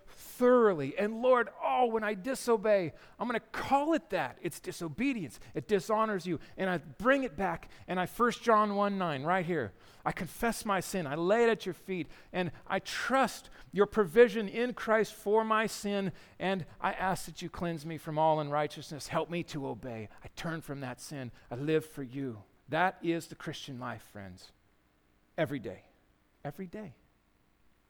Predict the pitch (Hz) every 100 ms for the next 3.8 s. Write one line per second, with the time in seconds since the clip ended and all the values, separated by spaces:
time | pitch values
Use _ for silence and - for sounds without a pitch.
0 | _ _ _ _ _ _ _ - - -
1 | 214 202 170 135 - 123 107 117 92 -
2 | - - - _ _ _ _ 127 180 226
3 | 196 226 233 226 214 147 - -